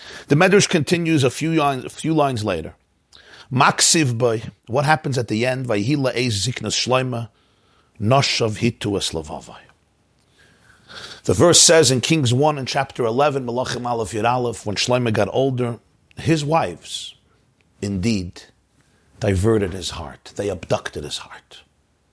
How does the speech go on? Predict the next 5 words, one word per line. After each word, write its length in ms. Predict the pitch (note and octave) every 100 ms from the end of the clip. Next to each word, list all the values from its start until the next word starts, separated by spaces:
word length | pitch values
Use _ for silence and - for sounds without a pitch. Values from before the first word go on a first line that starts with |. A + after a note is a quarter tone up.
| _ _ _
He 160 | -
lost 560 | G#2+ B2+ A2 - - - _ _ _ _ _ _ _ _ _ -
that 500 | A2+ - - - - _ _ _ _ _ _ _
spiritual 640 | - - - B2+ A2+ - G2
power 500 | - A2 G2+ E2+